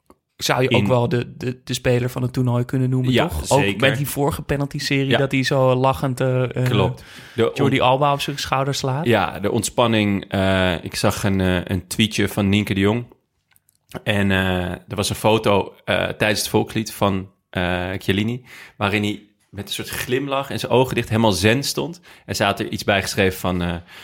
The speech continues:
Speaker 2: als mijn kinderen aan het zeuren zijn... dat ze niet deze pasta willen, maar andere pasta. En dat ze dan zo'n heel zen gezicht had. En zo zag hij er ook uit. Maar zo zag hij het hele toernooi eruit. Een soort G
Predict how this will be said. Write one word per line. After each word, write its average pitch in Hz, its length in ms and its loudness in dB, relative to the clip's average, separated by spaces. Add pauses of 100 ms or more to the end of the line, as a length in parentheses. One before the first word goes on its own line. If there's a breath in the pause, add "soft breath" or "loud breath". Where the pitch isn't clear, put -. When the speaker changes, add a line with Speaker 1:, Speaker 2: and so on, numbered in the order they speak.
(200 loud breath)
Speaker 2:
als 90 140 -2
mijn 107 120 -2
kinderen 98 500 2
aan 98 100 0
het 92 120 -2
zeuren 98 300 4
zijn... 90 400 -2
dat 90 200 -2
ze - 320 0
niet 95 360 -2
deze 95 320 0
pasta 90 320 0
willen, 87 280 2
maar 87 200 2
andere 95 300 2
pasta. 92 460 -2 (280 loud breath)
En 104 80 -4
dat 95 120 -2
ze - 60 -10
dan 87 140 -2
zo'n 85 160 -4
heel 87 300 -2
zen 92 440 -2
gezicht - 420 -2
had. 104 280 -6
En 110 280 -2
zo 131 440 2
zag 131 300 2
hij 120 80 -2
er 107 100 4
ook 98 140 2
uit. 110 200 0
Maar 110 100 -2
zo - 80 -6
zag 156 140 -2
hij 156 100 -4
het 147 100 -6
hele 156 140 0
toernooi 151 360 0
eruit. 95 180 0
Een - 60 -6
soort - 260 -10
G - 100 -10